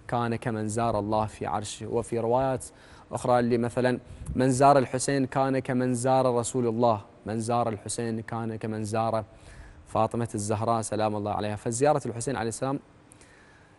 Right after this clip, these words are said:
هي اللي تقربنا إلى الله عليه أفضل، آه، سبحان الله تعالى، وكذلك إلى أهل البيت عليهم أفضل الصلاة وأزكى السلام. فإن شاء الله الله يرزقكم دائمًا زيارة الإمام الحسين عليه السلام، ودائمًا نكون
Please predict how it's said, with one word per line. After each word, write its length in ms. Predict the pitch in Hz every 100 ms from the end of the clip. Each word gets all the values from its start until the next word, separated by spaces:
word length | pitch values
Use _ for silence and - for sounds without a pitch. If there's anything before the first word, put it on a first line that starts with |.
| -
هي 220 | 139 170
اللي 200 | 170 143
تقربنا 800 | 139 - 147 147 156 160 135 120 - - - - -
إلى 140 | 123
الله 380 | 120 123 143 131 117 127 - -
عليه 340 | - 113 110 117
أفضل، 220 | 110 113 - -
آه، 240 | 104 104 -
سبحان 280 | - 117
الله 340 | 117 113 117 110
تعالى، 400 | 113 110 131 151
وكذلك 540 | 135 143 143 143 131
إلى 140 | 123 123
أهل 240 | 135 135
البيت 300 | 135 147 139
عليهم 320 | 127 135 135
أفضل 220 | 135 135
الصلاة 360 | 127 - 143 165 - - - - -
وأزكى 360 | 120 135 -
السلام. 340 | 135 - 104 92 - - - - - -
فإن 100 | 123
شاء 160 | 127 160
الله 120 | 170
الله 160 | 165 151
يرزقكم 560 | 135 151 160 - 139
دائمًا 520 | 127 175 185 175 175 -
زيارة 500 | 123 120 143 151 143 -
الإمام 280 | 123 123 123
الحسين 400 | 107 107 123 117
عليه 200 | 107 107
السلام، 400 | - 110 110 110
ودائمًا 500 | - 117 131 131 127
نكون 480 | 113 104 - 123 113